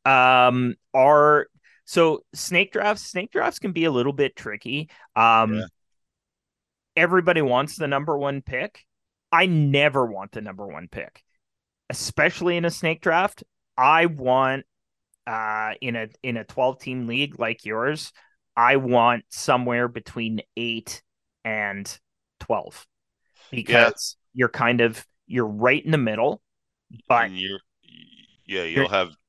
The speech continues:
Speaker 2: draft spots close to each other.
Speaker 1: Yeah.
Speaker 2: Yeah, for sure. So when I got the number one pick last year,
Speaker 1: Yeah.
Speaker 2: you know, obviously you're just like,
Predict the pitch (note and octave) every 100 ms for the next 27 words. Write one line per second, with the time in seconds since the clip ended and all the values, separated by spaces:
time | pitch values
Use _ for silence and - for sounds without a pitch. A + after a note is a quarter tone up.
0 | - G2+ F#2 - - F#2 E2+ - - F2+
1 | - F2+ E2 - F2 E2 E2 F2 _ _
2 | _ - C3 - - G3+ - G#2+ - G#2+
3 | F2 - A#2 A#2 A#2+ C3 A#2 A2+ - G#2+
4 | G#2+ G2+ G2+ F#2+ - G#2 - _ F2 E2
5 | F2+ - - D#2 D2+ D2+ _ _ _ B2
6 | - _ _ _ _ _ F#2 E2+ D#2+ F2
7 | F2 - F2 E2 D#2 D#2 F2 D#2 - -
8 | E2+ C#2